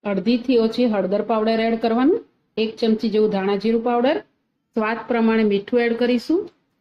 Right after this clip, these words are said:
હવે આપણે આને ઢાંકી દઈશું અને બે થી ત્રણ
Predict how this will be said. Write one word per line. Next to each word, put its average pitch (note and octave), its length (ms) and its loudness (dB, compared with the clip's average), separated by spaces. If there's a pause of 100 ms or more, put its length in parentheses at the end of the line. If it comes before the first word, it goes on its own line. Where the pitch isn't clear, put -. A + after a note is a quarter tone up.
(2750)
હવે G3 200 -2
આપણે B3 240 -2
આને A#3+ 220 2
ઢાંકી G3 360 -4
દઈશું A3 520 -2 (500)
અને G3+ 140 0
બે G#3+ 240 2
થી B3 100 0
ત્રણ B3 280 0